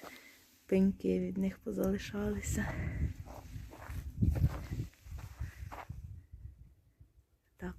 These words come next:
вони нові, он, прирости пускали з землі.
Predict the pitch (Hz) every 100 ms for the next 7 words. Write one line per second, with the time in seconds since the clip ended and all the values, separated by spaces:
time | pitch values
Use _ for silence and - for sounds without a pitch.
0 | - 185 185 - - 190 180 180 180 180
1 | 185 - - 180 185 185 - - 202 -
2 | - 240 269 254 247 240 233 254 254